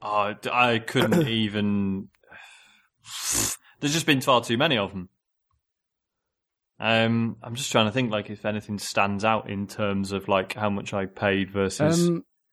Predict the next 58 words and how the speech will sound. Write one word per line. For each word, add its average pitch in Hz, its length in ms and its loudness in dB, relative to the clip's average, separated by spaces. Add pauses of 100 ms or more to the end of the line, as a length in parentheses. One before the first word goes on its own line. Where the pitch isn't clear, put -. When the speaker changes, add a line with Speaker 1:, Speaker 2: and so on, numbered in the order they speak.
(280)
Speaker 1:
how 101 120 0
much 101 200 -2
Speaker 3:
I 107 40 0
Speaker 1:
enjoyment 101 340 2 (120)
Speaker 3:
got, - 40 -2
Speaker 1:
I 104 100 0
got 113 240 4
out 101 200 2
of 95 80 -6
it. 92 180 -4
But 117 100 0
Speaker 3:
yeah, 139 80 4
Speaker 1:
there's 131 140 4
just 117 200 -2
so 139 320 6
Speaker 3:
um, 113 60 2
Speaker 1:
many - 220 4
Speaker 3:
every 180 180 2
Speaker 1:
of 151 60 -2
'em. - 60 -10
Speaker 3:
fifa 175 300 -2
game 180 280 2
for 156 180 0
a 147 60 2
penny. 180 400 0 (1900)
No, 120 120 -2
I 117 60 2
made 117 200 4
that 190 120 8
up. - 180 4 (200)
Speaker 1:
<laughs> - 160 -20
Speaker 3:
I - 80 -2
made 127 140 4
Speaker 2:
Really? 180 240 8
Speaker 3:
that - 80 -4
up. - 40 -20 (880)
Speaker 1:
I 135 40 -2
was 127 100 0
gonna 127 180 0
say, 120 300 4
is 107 80 -2
that 131 200 0 (100)
<laughs> - 800 -6
Speaker 3:
Next 151 160 -8
question. 139 260 2
Speaker 2:
Okay. 147 80 -2 (320)
Um, 170 420 2 (580)
I 170 80 2
don't, 202 220 2
I, 143 260 2
not 208 200 2
on 170 140 2
Steam, 156 420 2
but 135 160 -2
the 131 60 -4
best 170 300 0
game 147 240 4
deal 135 420 2